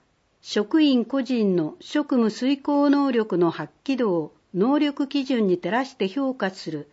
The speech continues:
能力評価と、組織の目標を明確に意識し、各自の業績を評価する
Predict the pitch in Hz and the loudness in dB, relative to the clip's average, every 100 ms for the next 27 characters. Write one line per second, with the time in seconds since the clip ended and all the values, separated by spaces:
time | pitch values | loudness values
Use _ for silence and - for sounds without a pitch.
0 | _ _ 185 240 294 285 285 285 269 285 | _ _ 0 2 2 2 -2 -2 0 0
1 | 269 262 165 - 139 _ _ _ _ - | -2 -2 -6 -6 -16 _ _ _ _ 0
2 | 311 311 - 202 180 160 151 - - 269 | 0 0 0 2 4 2 -2 -6 0 4
3 | 247 233 220 269 277 262 269 254 254 254 | 6 6 2 0 -2 0 2 2 2 -2
4 | - 165 - 151 _ _ _ - 277 277 | -6 -6 -6 -8 _ _ _ -6 -4 -2
5 | 269 208 175 143 185 254 262 269 - 269 | 0 2 2 2 2 0 0 -4 0 0
6 | 262 285 269 262 190 - 151 151 | 0 0 -2 0 -2 -2 -6 -6